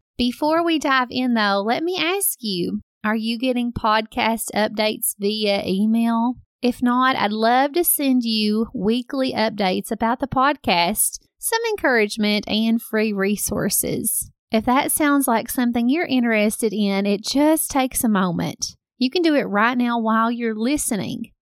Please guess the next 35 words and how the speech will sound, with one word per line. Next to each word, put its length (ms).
Just 320
go 220
down 380
to 100
the 100
show 300
notes 300
of 160
this 240
episode 680
and 160
click 400
the 140
word 480
subscribe. 960
Also, 500
I'm 240
working 440
really 600
hard 360
and 140
hustling 720
to 80
get 180
some 240
new 260
reviews 960
here 240
on 180
the 80
podcast. 960
It's 280
been 320
so 320
long, 760